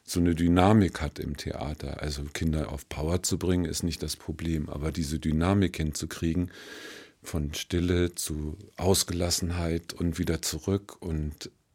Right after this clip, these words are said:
Bewegung und dann zuhören, einfach nur gebannt sein. Das schafft auch solche Musik, wie Giora die macht. Und, ähm, das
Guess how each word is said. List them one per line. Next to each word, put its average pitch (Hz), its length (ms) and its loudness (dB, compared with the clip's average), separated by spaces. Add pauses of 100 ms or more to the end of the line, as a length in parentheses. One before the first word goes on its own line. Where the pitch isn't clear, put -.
(140)
Bewegung 87 720 0
und 80 380 -6
dann 78 180 -4
zuhören, 85 880 -2 (340)
einfach 78 340 -4
nur 76 200 -4
gebannt 80 480 -4
sein. 82 380 -4 (580)
Das - 280 2 (960)
schafft - 460 2
auch 82 160 4
solche 87 500 2
Musik, 80 520 0
wie 80 200 0
Giora 80 640 -2
die 76 160 -2
macht. 73 480 -6
Und, 78 400 -4
ähm, 76 760 -4 (260)
das - 300 2